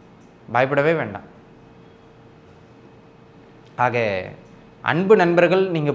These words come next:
புரிஞ்சுக்கிட வேண்டியது என்னன்னா, ஓவராலா சனி, குரு, கேது எல்லா கிரகங்களுமே உங்களுக்கு பாசிட்டிவா இருக்காங்க. நீங்க நகர்ந்தா போதும், நல்லபடியா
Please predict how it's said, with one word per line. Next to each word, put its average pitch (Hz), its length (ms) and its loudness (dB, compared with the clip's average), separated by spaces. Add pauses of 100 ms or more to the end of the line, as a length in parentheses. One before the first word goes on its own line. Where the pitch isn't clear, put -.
புரிஞ்சுக்கிட 175 460 -2
வேண்டியது 160 300 0
என்னன்னா, 127 280 -2 (400)
ஓவராலா 196 540 8 (1300)
சனி, 147 280 2 (560)
குரு, 151 240 2 (400)
கேது 143 340 2 (580)
எல்லா 175 260 6 (180)
கிரகங்களுமே 180 560 0
உங்களுக்கு 135 320 -4
பாசிட்டிவா 131 400 0
இருக்காங்க. 101 280 -10 (2250)
நீங்க 117 180 -4 (1000)
நகர்ந்தா 202 360 4 (140)
போதும், 156 340 0
நல்லபடியா 139 380 4